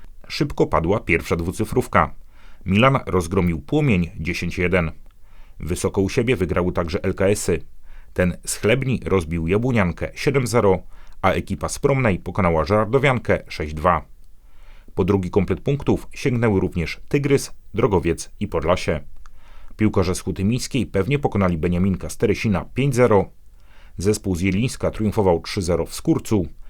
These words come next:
a w Sokołowie Podlaskim gospodarze wygrali z Józefowią dwa do zera. Najmniej bramek w Mińsku Mazowieckim. Tam skromne jeden zero dla Pogoni w starciu drugich drużyn. Nasz zespół pauzował. Na czele stawki pięć zespołów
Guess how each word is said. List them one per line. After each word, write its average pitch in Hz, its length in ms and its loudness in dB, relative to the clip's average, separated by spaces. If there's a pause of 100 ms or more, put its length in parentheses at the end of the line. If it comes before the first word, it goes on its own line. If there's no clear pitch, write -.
(260)
a 87 160 0
w - 100 -12
Sokołowie 143 440 2
Podlaskim 135 580 2
gospodarze 98 520 2
wygrali 80 380 -2
z - 60 -8
Józefowią 117 720 2
dwa 76 220 -4
do 76 100 -2
zera. 82 380 2 (840)
Najmniej 95 460 4
bramek 131 400 4
w 85 120 -4
Mińsku 90 300 0
Mazowieckim. 87 680 0 (380)
Tam 117 240 2 (100)
skromne 92 460 2
jeden 95 220 0
zero 123 380 4
dla 82 160 -2
Pogoni 139 560 4
w - 80 -12
starciu 107 360 0
drugich 82 300 -2
drużyn. 87 420 2 (680)
Nasz 123 180 4
zespół 90 360 -2
pauzował. 85 600 4 (840)
Na 90 140 2
czele 104 240 0
stawki 123 380 -2
pięć 123 200 -2
zespołów 123 500 2